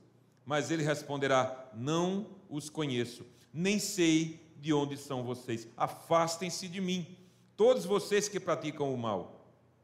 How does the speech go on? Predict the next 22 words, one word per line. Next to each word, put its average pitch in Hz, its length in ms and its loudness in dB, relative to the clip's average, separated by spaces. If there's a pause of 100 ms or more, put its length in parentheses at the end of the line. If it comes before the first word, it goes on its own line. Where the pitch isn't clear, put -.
(320)
Ali 107 480 -4 (500)
haverá 113 300 -2
choro 190 380 0
e 170 40 2
ranger 165 320 -2
de 160 100 -4
dentes. 135 520 -6 (720)
Quando 202 180 2
vocês 180 400 2
virem 160 520 0 (120)
Abraão, 160 920 4
Isaque 196 580 2
e 196 60 -6
Jacó 175 720 4
e 185 80 -2
todos 226 320 2
os 214 100 -6
profetas 202 720 0
no 175 140 0
reino 208 340 2
de 208 80 -4
Deus, 180 420 2